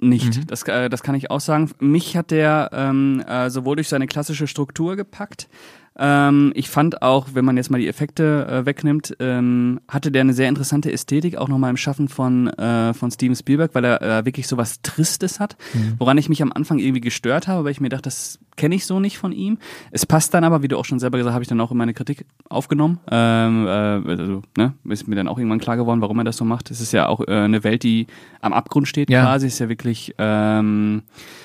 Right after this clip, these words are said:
Speaker 1: äh, ja, kurz vor zwölf,
Speaker 2: Ja.
Speaker 1: möchte ich sagen. Und das spiegelt sich dann auch in diesen kalten, äh, schroffen Bildern wieder. Ähm, umso stärker wirkt es dann natürlich, wenn da mal so ein bisschen Licht reinkommt. Das ist ja dann der Hoffnungsschimmer.
Speaker 2: Mhm.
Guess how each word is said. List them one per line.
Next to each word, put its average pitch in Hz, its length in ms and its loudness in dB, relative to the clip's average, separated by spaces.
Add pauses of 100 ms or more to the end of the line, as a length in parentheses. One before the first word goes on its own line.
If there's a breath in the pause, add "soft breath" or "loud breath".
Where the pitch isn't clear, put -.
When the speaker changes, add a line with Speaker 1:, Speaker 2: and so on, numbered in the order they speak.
(400 loud breath)
Speaker 1:
äh, 104 880 -2 (520)
ja, 123 140 4
kurz 151 220 2
vor 143 120 0
zwölf, 147 380 0 (140)
Speaker 2:
Ja. 120 180 2
Speaker 1:
möchte 147 160 2
ich 143 80 -2
sagen. 156 240 4
Und 135 60 6
das 127 280 0
spiegelt 139 300 0
sich 131 80 -6
dann 123 140 -2
auch 127 80 -2
in 131 80 0
diesen 123 180 0
kalten, 123 480 2
äh, 110 460 -2
schroffen 135 400 -2
Bildern 131 360 2
wieder. 123 360 0 (160)
Ähm, 117 560 0 (320 loud breath)
umso 131 220 4
stärker 139 360 2
wirkt 135 140 -2
es 135 80 -6
dann 127 80 -6
natürlich, 123 320 -6
wenn 123 80 0
da 127 80 0
mal 117 100 2
so 117 80 -4
ein 110 60 -2
bisschen 113 260 -2
Licht - 240 -6
reinkommt. 143 400 -2
Das 117 100 -10
ist - 140 -14
ja 110 300 -6
dann 110 120 -6
der 117 120 -6
Hoffnungsschimmer. 123 600 -2
Speaker 2:
Mhm. 113 100 0